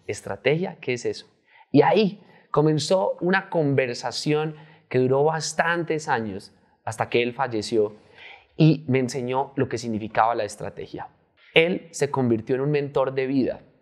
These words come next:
en el que compartíamos información, me daba retroalimentación y nos dedicábamos tiempo. Y les hablo esto del liderazgo,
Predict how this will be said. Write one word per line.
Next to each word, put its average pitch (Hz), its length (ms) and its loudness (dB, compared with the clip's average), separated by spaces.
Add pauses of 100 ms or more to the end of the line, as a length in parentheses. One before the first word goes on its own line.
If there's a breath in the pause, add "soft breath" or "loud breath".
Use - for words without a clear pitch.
(120)
en 131 120 -2
el 127 60 -2
que 120 100 -6
compartíamos 117 640 -6
información, 123 840 -4 (360 soft breath)
me 117 100 0
daba 131 220 4
retroalimentación 120 1040 -4 (200)
y 143 60 0
nos 143 120 4
dedicábamos 139 680 0
tiempo. 107 380 -4 (440 loud breath)
Y 190 60 8
les 196 120 6
hablo 254 180 4
esto 294 300 -2
del 214 220 0
liderazgo, 135 560 0